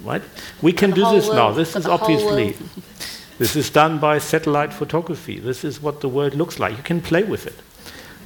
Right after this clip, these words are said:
Speaker 1: And you see green parts,
Speaker 2: It's, it's
Speaker 1: which are important. You see
Speaker 2: unique.
Speaker 1: white parts, clouds, blue parts, oceans. So that's actually what we know now. Wouldn't have Humboldt loved to have an image? He
Speaker 2: Mm.
Speaker 1: tried to create that in our mind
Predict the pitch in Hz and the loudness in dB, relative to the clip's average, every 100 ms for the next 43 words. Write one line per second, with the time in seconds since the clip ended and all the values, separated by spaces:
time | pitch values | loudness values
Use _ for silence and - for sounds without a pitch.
0 | - - 143 147 139 151 131 127 160 160 | -18 -2 0 0 -2 -4 -2 0 0 0
1 | - 156 175 175 - - - - - - | 2 4 2 -2 -10 -12 -14 -18 -20 -20
2 | - - - - 120 110 - 139 151 160 | -18 -10 -6 -2 -2 -2 0 0 0 -6
3 | 151 117 - 123 110 139 147 - 151 151 | -6 -8 -8 -4 2 2 2 2 2 2
4 | - - 131 139 143 - - 135 - 139 | -4 -6 -2 -2 -4 -8 -8 -8 -4 -4
5 | 131 - 117 127 - 156 - - - 175 | -4 -6 -10 -8 -8 -10 -12 -8 0 2
6 | 247 - 175 175 - 156 139 - - 147 | 2 0 -2 -2 -4 -4 -4 -6 -4 -2
7 | 131 135 123 123 135 120 117 170 190 170 | 2 0 0 0 2 0 2 0 0 0
8 | 131 135 - 147 143 123 117 120 120 110 | 0 0 -2 -4 0 -2 -2 -2 -2 -2
9 | - - - - - 110 120 120 139 127 | -8 -20 -20 -20 -6 -2 -2 -2 -4 -4
10 | 110 196 214 233 170 165 180 - - - | -4 -2 -2 0 4 4 4 -2 -16 -10
11 | - 147 - 143 139 165 185 120 113 - | -6 -6 -2 2 6 6 4 -2 -4 -2
12 | 147 - 139 135 127 135 127 90 90 92 | -2 0 2 2 2 2 2 -2 -8 -14